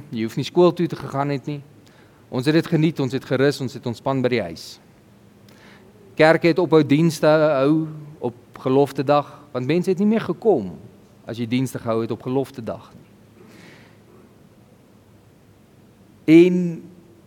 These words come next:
soos wat ek voorberei het, ek, ek is so dankbaar dit het gebeur, want laas jaar was daar 'n paar van ons mense wat na my toe gekom het en eintlik gevra het, "Kan ons asseblief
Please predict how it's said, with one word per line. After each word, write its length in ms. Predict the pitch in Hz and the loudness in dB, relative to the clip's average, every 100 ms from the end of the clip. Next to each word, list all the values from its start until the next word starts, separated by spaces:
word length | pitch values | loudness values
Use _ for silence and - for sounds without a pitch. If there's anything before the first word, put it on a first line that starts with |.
| _ - - - - | _ -20 -20 -20 -14
soos 220 | - 202 | -2 0
wat 100 | 220 | 2
ek 80 | 214 | 2
voorberei 560 | - 214 196 170 143 143 139 | 6 6 8 4 4 4 2
het, 160 | 139 - 127 | 0 -2 -8
ek, 160 | 131 139 | -6 -6
ek 80 | 156 | -6
is 80 | 160 | -2
so 100 | 214 180 | 2 4
dankbaar 440 | 135 151 156 143 | 4 4 2 2
dit 80 | 143 | -2
het 120 | 139 | -4
gebeur, 360 | 147 123 135 135 | -4 0 2 2
want 160 | 131 117 | 0 2
laas 240 | 127 156 | 2 2
jaar 160 | 180 156 | 0 0
was 160 | 147 151 | 0 0
daar 100 | 143 | 0
'n 60 | |
paar 360 | 165 160 160 147 | 2 2 2 0
van 200 | - 143 | -4 -2
ons 160 | 143 117 | -2 -2
mense 340 | 127 139 139 | -2 -2 -2
wat 160 | 127 120 | -4 -2
na 100 | 123 | -2
my 120 | 131 | -4
toe 120 | 131 | -6
gekom 300 | 123 147 139 | -4 -2 -2
het 100 | 131 | -2
en 120 | 131 | -4
eintlik 300 | 135 143 - | -4 -6 -6
gevra 300 | 139 143 143 | -8 2 2
het, 120 | 131 | 2
"Kan 160 | - 143 | 0 -2
ons 140 | 139 | -2
asseblief 580 | 143 135 120 139 135 - | -4 -6 -2 -2 -2 -6